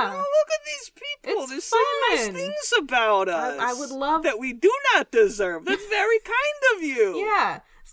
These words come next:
Speaker 1: So leave a comment, talk to us, talk to each other, you know? If you're not, you know, if you're two people who live in the same state listening to the show, you have to duke it out. But if you're not, if you're in two different states, then that's a new best friend right there. So, uh,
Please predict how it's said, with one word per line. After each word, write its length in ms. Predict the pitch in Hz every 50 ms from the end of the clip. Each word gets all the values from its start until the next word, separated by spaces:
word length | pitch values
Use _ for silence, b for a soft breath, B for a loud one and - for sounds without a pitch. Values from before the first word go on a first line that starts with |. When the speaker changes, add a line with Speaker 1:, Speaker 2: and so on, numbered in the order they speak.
| - -
Speaker 1:
So 300 | - 294 359 349 285 254 262 302 240 -
leave 340 | 311 285 254 311 311 403 415
a 40 | 427
comment, 460 | - - 320 302 381 349 381 381 370 -
talk 280 | - 294 320 339 330 -
to 120 | - - 202
us, 240 | 226 269 - -
talk 300 | - - - 381 381 - -
to 160 | - 359 349
each 180 | 359 427 - - 427 440
other, 200 | 302 214 190 160
you 160 | 175 202 220
know? 360 | 233 240 277 311 359 370 359 _ b b b b b
If 240 | b 285 320 302 -
you're 200 | 277 311 330 320
not, 400 | 294 262 285 294 320 339 320 - - -
you 120 | - 220
know, 120 | 196 175 180
if 120 | 202 -
you're 80 | 254 247
two 200 | - - 339 320
people 260 | 311 311 302 - 254
who 120 | 226 233 226
live 120 | 240 214
in 60 | 202 190
the 60 | 190
same 300 | - - 220 208 208 208
state 260 | - - 196 185 160
listening 300 | 156 185 180 - 190 175
to 60 | 175 170
the 60 | 175
show, 420 | 170 - 190 175 165 160 - 170 - _ - - -
you 120 | 208 208
have 220 | 202 190 180 180
to 60 | - 160
duke 220 | 147 180 170 -
it 80 | 180 175
out. 280 | 180 165 - - - -
But 100 | 226 240
if 120 | 254 -
you're 120 | 277 294
not, 460 | 302 311 381 440 403 339 294 302 330 339 311 _ _ _
if 80 | _ -
you're 80 | 359 392
in 100 | 392 392
two 160 | - 370 349
different 340 | 403 415 415 - 427 440 427
states, 560 | - - - 202 - - 311 - - - - - - - - _ _
then 100 | 508 523 539 539
that's 140 | 523 523 508
a 120 | 508 508
new 220 | 508 508 508 508 494
best 300 | 494 508 508 539 523 -
friend 440 | - - 539 571 640 622 587 370 262
right 200 | 220 196 - _
there. 400 | - 180 160 - 190 - 240 233 _ _ - _ _
So, 380 | - - 311 311 311 311 320
uh, 360 | 320 311 320 320 311 320 320